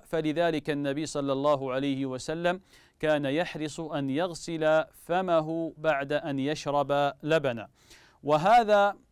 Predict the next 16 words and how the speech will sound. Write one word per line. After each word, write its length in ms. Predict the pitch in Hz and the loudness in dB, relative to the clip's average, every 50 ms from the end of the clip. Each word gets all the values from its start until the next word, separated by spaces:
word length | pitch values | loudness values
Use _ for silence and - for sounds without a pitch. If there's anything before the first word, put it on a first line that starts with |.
| _ _ _ - | _ _ _ 0
آه، 160 | 175 147 147 | 2 4 4
قد 260 | 143 143 147 143 135 120 | 4 2 2 0 0 2
جاء 460 | 123 156 165 175 160 180 165 165 160 | 2 4 4 4 6 6 6 6 4
في 220 | 151 - 160 147 135 | 4 0 -4 -6 -4
حديث 360 | - 135 135 147 156 139 - | -2 -4 -2 -2 -4 -4 -4
ابن 200 | 143 123 127 135 | -6 -4 -4 -4
عباس 520 | 123 117 123 123 127 147 156 156 143 - | -4 -4 -4 0 2 2 4 2 2 -2
رضي 300 | 143 139 131 135 135 135 | -4 -4 -2 -2 -2 -2
الله 380 | 131 131 135 139 139 131 131 123 | -2 0 0 0 0 0 -2 -4
عنهما 500 | 120 131 131 127 143 156 165 160 156 156 | -4 -4 -4 -4 -4 -2 -2 -2 0 -2
أن 100 | 151 147 | -4 -4
النبي 460 | 135 139 135 131 127 147 156 147 135 | -4 -2 -2 -4 -4 -4 -4 -4 -4
صلى 220 | - - 139 127 131 | -4 -4 -4 -4 -4
الله 360 | 131 131 143 143 131 131 127 | -2 0 0 0 -2 -2 -4
عليه 340 | 120 127 139 139 127 123 131 | -4 -4 -2 -4 -4 -4 -4
وسلم 480 | 127 123 - - 151 143 127 113 - | -6 -6 -4 -4 -4 -4 -4 -8 -10